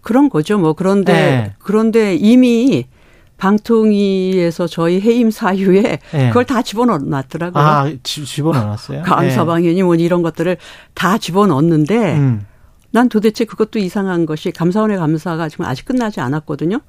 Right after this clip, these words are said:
Speaker 2: 예.
Speaker 1: 최종적인 결정도 나지 않았고 제, 제가 가서 조사를 받았을 때 그 질문이, 질문, 문답서를 확인하는 과정에서 보니까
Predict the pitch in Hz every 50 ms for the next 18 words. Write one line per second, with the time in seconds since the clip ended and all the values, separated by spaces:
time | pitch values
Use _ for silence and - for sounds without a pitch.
0 | - 147 131 123 113 101 101 107 247 247 247 233 226 214 202 - 165 160 156 -
1 | 175 165 180 180 170 151 147 135 170 156 151 143 143 - _ - 226 277 294 -
2 | - - - - - - _ _ - - 202 202 202 196 196 185 - - - -
3 | _ - - - 208 208 202 214 214 202 190 175 160 160 - 190 - - 185 180
4 | 175 208 196 196 202 190 - 156 151 156 185 185 175 - - 180 156 - _ 214
5 | 233 226 165 110 - _ _ _ _ - - - _ - _ _ _ _ - 190
6 | 185 180 - - - _ - - - 220 254 269 269 277 285 254 208 180 196 226
7 | 226 165 107 - - _ _ _ _ _ _ - - - - - - 233 277 277
8 | 262 - - - _ _ _ - - - 185 214 247 254 277 247 - - 220 208
9 | 208 220 262 220 214 208 196 185 185 180 165 156 156 160 160 160 156 151 - 156
10 | 147 151 143 139 131 - - 202 202 143 110